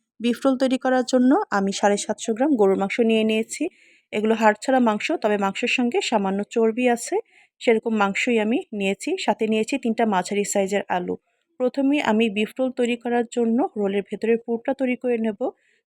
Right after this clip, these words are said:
তবে পুরটা তৈরি করার আগে গরুর মাংস এবং আলুগুলোকে সেদ্ধ করে নিতে হবে, তারপর এগুলোকে রান্না করে নেব। এই তো আলুগুলোকে মাঝখান দিয়ে কেটে দু টুকরো করে নিয়েছি, আর মাংসগুলোকেও একদম ছোট ছোট সাইজ করে কেটে নিয়েছি।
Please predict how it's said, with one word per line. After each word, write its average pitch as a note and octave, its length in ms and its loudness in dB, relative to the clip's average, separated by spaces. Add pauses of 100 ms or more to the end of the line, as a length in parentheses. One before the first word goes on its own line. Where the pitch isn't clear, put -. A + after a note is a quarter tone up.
তবে A#3 200 0
পুরটা B3 440 -4
তৈরি A#3 200 0
করার A#3 300 2
আগে G3+ 280 0 (540)
গরুর A3 220 2
মাংস G#3+ 240 -2 (200)
এবং G3 280 -2
আলুগুলোকে G3+ 540 0
সেদ্ধ F#3+ 300 -2
করে A#3+ 180 -4
নিতে A3+ 240 -2
হবে, A3+ 260 -4 (100)
তারপর F#3+ 280 -2
এগুলোকে G3 400 -4
রান্না F#3 300 2
করে F#3 220 -8
নেব। F3+ 200 -10 (880)
এই G#3+ 200 0
তো A#3+ 100 0 (200)
আলুগুলোকে G#3+ 520 2
মাঝখান G#3+ 400 -2
দিয়ে A3 160 2
কেটে A3 340 -4 (220)
দু G#3+ 160 -2
টুকরো A3+ 280 -2
করে B3+ 220 0
নিয়েছি, A#3+ 380 0 (120)
আর F#3 160 0
মাংসগুলোকেও A3+ 680 0 (580)
একদম G3 320 -2
ছোট - 180 -6 (120)
ছোট A#3 180 -4 (140)
সাইজ G#3 280 2
করে A3 180 -2
কেটে A#3+ 260 -2
নিয়েছি। B3 400 0